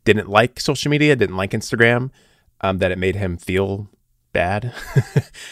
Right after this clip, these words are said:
Uh, it's not always the best environment, uh, especially if you struggle with mental issues like Pete Davidson does. Uh, so he is already gone, and you can see Kanye said here, said here, "Ranskied off the gram. Tell your mother I changed your whole,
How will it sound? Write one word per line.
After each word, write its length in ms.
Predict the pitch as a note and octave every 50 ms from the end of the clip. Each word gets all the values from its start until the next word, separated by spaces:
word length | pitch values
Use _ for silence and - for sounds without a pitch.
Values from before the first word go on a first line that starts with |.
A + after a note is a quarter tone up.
| - G2 -
Uh, 320 | - - F#2 F2+ E2+ F2+ F2+ F#2+ F#2 - C3 - - - _
it's 180 | - G2 - A2
not 160 | G#2 G#2 G2
always 260 | G2+ G2+ G2+ G2 -
the 140 | - G#2 F#2+
best 360 | F#2+ F#2+ F#2+ F#2 - - -
environment, 640 | F#2 F#2+ E2+ E2+ E2+ F2+ G2 G#2 A#2 A#2 A#2+ - - - - - - - - - - -
uh, 140 | - F#2 D2
especially 500 | - - - A2 G2+ - - G2+ F#2+ F#2+
if 160 | F#2+ - -
you 140 | - G2+ F#2+
struggle 360 | - - - A2+ G#2 G2 G#2+
with 120 | G#2+ -
mental 300 | A2 G#2+ G#2 - - -
issues 420 | A#2 A2+ - C3 C3 C3+ B2 - -
like 200 | G#2 F2 - - _ _
Pete 120 | G#2+ -
Davidson 320 | - E2 D#2 - - F2 F#2+
does. 420 | C3+ D#3 E3 D#3+ C#3+ - - - - - - - - - _ - - - - - - -
Uh, 200 | G2+ G2+ F#2+ F2+
so 280 | - - F#2+ F#2 F2+
he 100 | F#2 G2+
is 120 | F2+ E2 F#2+
already 200 | F2 E2+ E2 E2
gone, 420 | - G#2 A2 A#2 A#2 A#2 A#2 A#2 - - - - - -
and 320 | - - F#2 F2+ F2 F2 F2
you 60 | F2
can 80 | F2+ -
see 180 | - G2 F2+
Kanye 300 | - - - E2+ E2+ E2+
said 220 | - - D#2 E2 F#2
here, 260 | F2 E2 E2+ - - _ _
said 220 | - - - -
here, 180 | G2+ G2+ G2 F#2+
"Ranskied 480 | G2+ B2+ C#3 C#3 - - C#3+ C#3 C3+ - -
off 200 | G#2+ G2+ - -
the 80 | E2
gram. 380 | F2 G2+ G#2+ A2+ A#2 A#2 A#2 A#2
Tell 200 | - - G#2 G2
your 120 | F#2+ F#2
mother 300 | E2+ F#2 F2+ F2 F2+ E2+
I 60 | E2+
changed 500 | D#2+ - - - F#2+ F#2 F#2+ F2+ - -
your 140 | - F2+ E2
whole, 380 | D#2+ - - F2+ F2 F2+ -